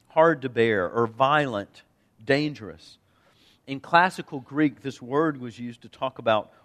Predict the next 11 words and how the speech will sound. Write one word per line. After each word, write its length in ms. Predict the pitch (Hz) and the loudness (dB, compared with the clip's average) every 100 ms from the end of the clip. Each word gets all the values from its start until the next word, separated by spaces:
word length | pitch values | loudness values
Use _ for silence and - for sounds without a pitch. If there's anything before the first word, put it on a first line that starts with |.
| _ | _
wild 500 | 110 123 143 139 127 | -2 2 2 0 -6
animals 580 | 120 131 113 101 95 - | -10 -10 -10 -14 -16 -18
or 180 | 104 104 | -16 -14
raging 540 | 95 113 123 117 110 | -4 -4 -4 -12 -18
seas. 600 | 98 - 92 76 78 _ _ _ _ _ _ _ _ _ _ _ | -18 -18 -18 -18 _ _ _ _ _ _ _ _ _ _ _ _
I 60 | - | -8
thought 160 | 120 151 | 0 2
that 80 | 151 | 2
was 120 | 139 | -4
an 80 | 127 | -6
interesting 760 | 160 - 165 - 151 135 120 | -6 -6 -10 -8 -10 -10 -12